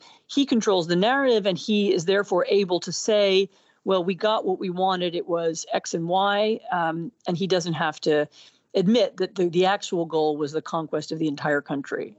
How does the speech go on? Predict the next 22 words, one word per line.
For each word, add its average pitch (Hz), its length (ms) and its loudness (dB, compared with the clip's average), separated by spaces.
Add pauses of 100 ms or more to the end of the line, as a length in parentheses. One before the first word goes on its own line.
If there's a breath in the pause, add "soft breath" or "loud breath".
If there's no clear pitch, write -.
(160)
um, 120 380 -4
which - 280 -6
we 175 100 0
know 147 240 2
from 143 260 -2
the 139 220 0 (260)
leaked 185 420 -4
materials 147 480 0
that 147 180 -2
the 147 280 0
Americans 156 440 0
have 139 120 -8
had, - 320 -4 (460 loud breath)
um, 151 220 -2
for 156 100 -4
the 151 80 0
last 143 260 0
two 151 100 -2
or 139 60 -2
three 143 160 -4
months. 135 300 -4
So, 160 300 0